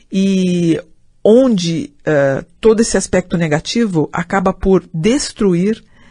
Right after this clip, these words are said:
todas as plantações, eh, e a gente teria um déficit de, de alimentos. Você sabe que o, a palavra Satã, na verdade, significa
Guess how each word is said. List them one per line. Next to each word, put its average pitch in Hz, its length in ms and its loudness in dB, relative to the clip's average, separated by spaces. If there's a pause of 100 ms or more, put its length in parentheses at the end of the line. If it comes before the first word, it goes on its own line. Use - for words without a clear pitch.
(220)
todas 220 340 4
as 196 140 0
plantações, 175 960 -4 (500)
eh, 156 480 -6
e 175 140 2
a 147 140 -2
gente 165 280 -6
teria 165 280 0
um 170 200 -4
déficit 160 600 -4
de, 147 500 -8 (340)
de 156 180 -2
alimentos. 175 640 -2 (760)
Você 220 120 -2
sabe 254 280 0
que - 120 -4
o, 180 320 2
a 156 60 -4
palavra 165 360 -2
Satã, 220 380 -2
na 247 120 0
verdade, 160 460 0
significa 208 720 -2